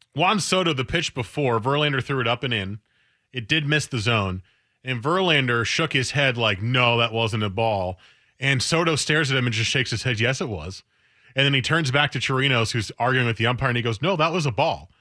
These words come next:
So Verlander tries to go to the exact same spot, but a little bit closer to the strike zone. And then Soto, of course, it's the very next pitch, just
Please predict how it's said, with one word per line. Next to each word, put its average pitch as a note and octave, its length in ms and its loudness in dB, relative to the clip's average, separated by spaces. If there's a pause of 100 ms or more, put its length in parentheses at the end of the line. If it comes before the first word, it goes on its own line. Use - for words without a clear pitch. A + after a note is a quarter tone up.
(560)
So - 160 -4
Verlander F3 460 2
tries E3 260 0
to D3 80 0
go C#3+ 100 2
to C#3 80 -4
the E3+ 80 0
exact E3 340 2
same D#3+ 140 0
spot, D#3 380 0
but C3+ 100 2
a C3 40 2
little G3 280 0
bit F3+ 140 -2
closer E3 340 -2
to D3 60 -2
the B2+ 80 0
strike D#3 280 0
zone. A#2 200 0
And A2+ 80 0
then A2 60 -4
Soto, C3 300 0
of G#2+ 120 -2
course, A2 260 -4
it's G2+ 80 -12
the - 80 -8
very C3+ 180 2
next F#2+ 200 -6
pitch, - 260 -8 (480)
just D#3+ 420 0